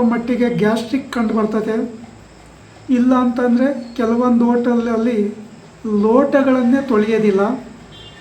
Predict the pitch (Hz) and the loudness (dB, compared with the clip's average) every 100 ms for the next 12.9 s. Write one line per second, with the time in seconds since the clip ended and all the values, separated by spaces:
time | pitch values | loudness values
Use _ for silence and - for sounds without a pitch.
0 | - - 220 202 208 233 226 220 220 220 | -20 -12 -4 -4 -2 -4 -2 -2 -2 -2
1 | 214 214 202 226 294 - - - - - | -4 -4 -4 -4 -6 -12 -20 -20 -20 -20
2 | - - - 254 214 220 233 277 - - | -20 -20 -10 -2 0 0 0 -2 -6 -8
3 | 233 208 226 220 214 214 202 185 202 247 | 0 2 4 2 2 2 0 0 0 -2
4 | 240 - - - - - - - - 277 | -10 -16 -20 -20 -20 -20 -20 -20 -2 2
5 | 294 294 294 269 269 262 254 254 262 247 | 4 2 2 2 2 2 2 0 0 0
6 | 240 233 285 - - - 226 226 - 269 | 0 0 -2 -6 -12 -2 -2 -2 -2 -2
7 | 285 - - - - - - - 226 247 | -2 -6 -18 -20 -20 -20 -20 -6 -2 -2
8 | 247 233 - 240 214 233 233 214 285 - | -2 -4 -4 -2 -2 -4 -4 -4 -4 -8
9 | - 226 220 226 - 196 202 214 - - | -8 -6 -4 -6 -4 -4 -4 -4 -8 -12
10 | - - 262 - 170 170 - - - - | -18 -8 -8 -8 -12 -14 -18 -20 -20 -20
11 | - - - 170 339 320 233 - - - | -20 -20 -20 -20 -20 -20 -20 -20 -20 -20
12 | - - - - - 277 285 294 | -20 -20 -20 -20 -4 2 4 4